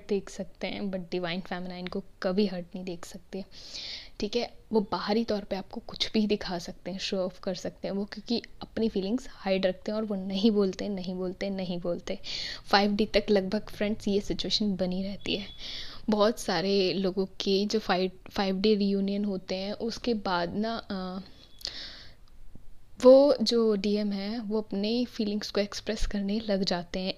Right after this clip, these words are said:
अगर डीएफ़ मैच्योरिटी से अपनी जर्नी को कंप्लीट करती जाए तो, ठीक है।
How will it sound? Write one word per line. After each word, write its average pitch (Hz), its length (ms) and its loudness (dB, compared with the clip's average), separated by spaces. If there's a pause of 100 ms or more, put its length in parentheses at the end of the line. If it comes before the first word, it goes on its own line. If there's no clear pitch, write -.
अगर 226 280 6
डीएफ़ 214 580 4
मैच्योरिटी 208 680 4
से 226 360 2
अपनी 226 420 4
जर्नी 196 400 0
को 214 260 2 (380)
कंप्लीट 208 500 2
करती 190 380 0
जाए 175 260 -4 (140)
तो, 185 180 -2 (180)
ठीक 233 140 4
है। 311 120 2